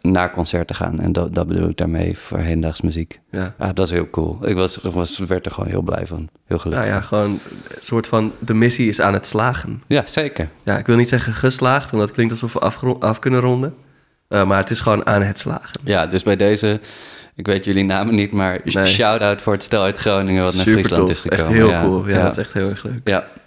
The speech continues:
Speaker 2: Ik vond het heel erg leuk om te horen. Jammer dat ik er niet bij kon zijn. Ik had een ander, eh, concert.
Speaker 1: Ja, want we speelden jouw muziek
Speaker 2: Ja, je
Speaker 1: ook,
Speaker 2: speelde
Speaker 1: ja.
Speaker 2: mijn muziek. Maar,
Speaker 1: Ja.
Speaker 2: eh, ja, goed. En het was ook leuk geweest om, eh, podcastluisteraars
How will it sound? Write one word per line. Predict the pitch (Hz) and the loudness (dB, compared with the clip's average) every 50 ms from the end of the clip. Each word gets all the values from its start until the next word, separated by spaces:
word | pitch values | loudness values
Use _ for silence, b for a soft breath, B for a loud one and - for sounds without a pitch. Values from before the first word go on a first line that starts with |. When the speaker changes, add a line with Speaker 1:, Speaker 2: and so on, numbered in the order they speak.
| - - - | -20 -8 -8
Speaker 2:
Ik | 98 - | -8 -2
vond | - 104 101 | 0 0 0
het | 107 - | 2 2
heel | 107 110 113 | 4 6 6
erg | 113 107 | 6 6
leuk | 117 110 104 | 4 4 4
om | 110 101 | 4 4
te | 98 | 4
horen. | 104 107 110 110 104 92 95 | 6 6 6 6 6 4 4
Jammer | 104 98 98 104 | 4 4 4 4
dat | 101 98 | 2 0
ik | - | 0
er | 101 101 | 0 -2
niet | 98 98 | 0 2
bij | 98 95 101 | 2 2 2
kon | - - 107 | 0 -2 -4
zijn. | - 110 107 107 | -2 -2 -4 -4
Ik | 104 | -4
had | - 104 | -6 -6
een | 104 - | -6 -4
ander, | - 104 101 107 104 101 - | -4 -2 -2 0 -2 -2 -4
eh, | 104 - - | -6 -6 -8
concert. | - - - 104 127 | -10 -6 -2 2 2
Speaker 1:
Ja, | 127 | 4
want | 113 101 101 | 4 2 0
we | 107 | -2
speelden | - - 110 101 92 92 | -2 0 0 0 2 2
jouw | 95 101 101 | 2 2 2
muziek | 101 98 95 107 | 0 0 2 4
Speaker 2:
Ja, | 107 95 | 4 4
je | 90 | 4
Speaker 1:
ook, | 87 | 2
Speaker 2:
speelde | - - 113 107 | 2 2 2 4
Speaker 1:
ja. | 101 101 | 4 2
Speaker 2:
mijn | 101 101 | 0 -2
muziek. | 101 - - - - | -2 -4 -6 -6 -2
Maar, | - - | 0 2
Speaker 1:
Ja. | 113 104 | 2 2
Speaker 2:
eh, | 92 92 98 123 120 - - | 0 -2 -4 -6 -10 -10 -10
ja, | - 101 98 - - | -8 -8 -8 -8 -12
goed. | - - 135 - - - _ - | -12 -12 -12 -12 -12 -18 _ -2
En | - - 104 | 0 2 2
het | 104 101 | 2 2
was | 104 101 - - - - | 2 0 0 -2 -2 2
ook | 95 104 95 - | 2 2 2 4
leuk | 101 98 98 92 - | 4 4 4 4 2
geweest | - 98 101 101 - | 0 -2 -2 -2 -2
om, | - 110 110 - - _ _ _ | -4 -6 -6 -8 -10 _ _ _
eh, | - - 107 113 - | -8 -6 -6 -6 -4
podcastluisteraars | - 107 - - - - - - - - - - - - - - - - - | -6 -6 -4 -4 -8 -10 -8 -8 -10 -10 -10 -10 -8 -8 -8 -8 -10 -16 -18